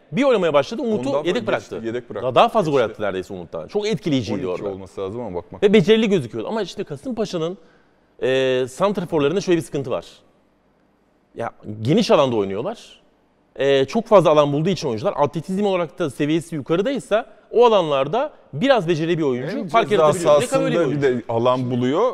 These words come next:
Speaker 2: hem şeyde de alan buluyor. Yani
Speaker 1: Her yerde alan
Speaker 2: her
Speaker 1: buluyor.
Speaker 2: yerde
Speaker 1: Savun-,
Speaker 2: alan buluyor.
Speaker 1: yani rakibin yarı sahasında, rakibin savunması ve arkasında
Speaker 2: Nefes
Speaker 1: çok fazla
Speaker 2: alacaksın.
Speaker 1: alan buluyor.
Speaker 2: Evet.
Speaker 1: Şimdi Mbaya Cagney de böyle.
Speaker 2: Ama Cagney de yine Karagümrük'te de yirmi,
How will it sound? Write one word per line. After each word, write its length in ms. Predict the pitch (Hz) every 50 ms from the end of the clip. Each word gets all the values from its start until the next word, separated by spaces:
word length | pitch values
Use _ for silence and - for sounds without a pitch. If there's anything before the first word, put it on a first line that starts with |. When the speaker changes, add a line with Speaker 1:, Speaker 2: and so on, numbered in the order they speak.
| 156 -
Speaker 2:
hem 360 | 143 139 156 170 170 151 -
şeyde 380 | - - 127 123 120 127 156 185
de 60 | 220
alan 360 | 196 151 131 113 104 95 92
buluyor. 220 | 87 85 87 85 85
Yani 440 | 87 95 98 101 107 113 113 110 101 -
Speaker 1:
Her 160 | 139 190 240
yerde 200 | 247 220 180 160
alan 160 | 135 117 104
Speaker 2:
her 100 | 127 135
Speaker 1:
buluyor. 160 | 143 156 139
Speaker 2:
yerde 180 | 123 117 110 113
Speaker 1:
Savun-, 200 | 101 120 127 143
Speaker 2:
alan 120 | 160 -
buluyor. 160 | 95 92 87 -
Speaker 1:
yani 220 | - - - -
rakibin 540 | 139 139 - - 202 196 220 214 196 - - - -
yarı 220 | 123 143 175 196 165
sahasında, 360 | - 180 139 127 - 131 135
rakibin 240 | 143 - 185 196 180
savunması 480 | - 180 160 170 180 180 160 - 190
ve 60 | 202
arkasında 340 | 175 147 - 160 139 - 143
Speaker 2:
Nefes 160 | 156 147 120
Speaker 1:
çok 80 | - 151 131
fazla 80 | 208 190
Speaker 2:
alacaksın. 220 | 156 139 135 117 107
Speaker 1:
alan 80 | 101 92
buluyor. 220 | 90 90 85 78 90
Speaker 2:
Evet. 100 | 95 - _ _ _ _ -
Speaker 1:
Şimdi 300 | - 175 - - 165 175
Mbaya 220 | 196 226 240 208
Cagney 320 | 175 240 247 208 214 185
de 160 | 143 120 95 - - - _ _ _ _ _ - _ _ -
böyle. 420 | 123 135 135 127 113 104 90 82 -
Speaker 2:
Ama 160 | - 117 131 120
Cagney 360 | 113 131 98 101 120 117 -
de 60 | 139
yine 180 | 135 127 120 101
Karagümrük'te 640 | - 131 123 127 123 127 123 117 110 - 139 127
de 40 | 131
yirmi, 340 | 127 120 123 117 127 135 131